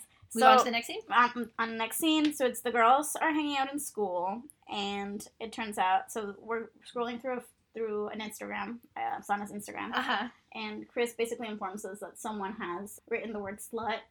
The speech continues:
Speaker 1: Well, I think a lot of people
Speaker 2: Commented.
Speaker 1: have.
Speaker 2: No,
Speaker 1: Oh, is it the same person?
Speaker 2: It's the same person
Speaker 1: Ah,
Speaker 2: who com-,
Speaker 1: okay.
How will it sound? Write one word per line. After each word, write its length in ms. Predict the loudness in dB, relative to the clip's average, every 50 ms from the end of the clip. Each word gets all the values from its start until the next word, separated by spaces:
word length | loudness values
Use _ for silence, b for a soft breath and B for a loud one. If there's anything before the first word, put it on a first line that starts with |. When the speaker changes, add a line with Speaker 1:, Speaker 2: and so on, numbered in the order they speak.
| _ -12 2
Speaker 1:
Well, 140 | 8 8 8
I 80 | 8
think 160 | 8 6 4 2
a 40 |
lot 180 | 4 4 2 2
of 80 | 0 -2 -8 _
people 360 | -12 -12 -12 -10 _ -6 2
Speaker 2:
Commented. 380 | 8 8 8 8 8 4 4 4 4
Speaker 1:
have. 160 | 4 4 2 -2 -10 -16 _ _
Speaker 2:
No, 140 | 2 6 8
Speaker 1:
Oh, 40 | 8
is 100 | 8 6
it 40 |
the 60 | 2 0
same 200 | -2 -2 -2 0
person? 280 | -2 -4 -2 -2 -2
Speaker 2:
It's 80 | -2 -2
the 80 | -4
same 200 | -6 -6 -6 -8 -4
person 200 | 0 6 8 10
Speaker 1:
Ah, 260 | 10 12 10 10 8 4
Speaker 2:
who 60 | 4
com-, 120 | 4 4
Speaker 1:
okay. 100 | 2 2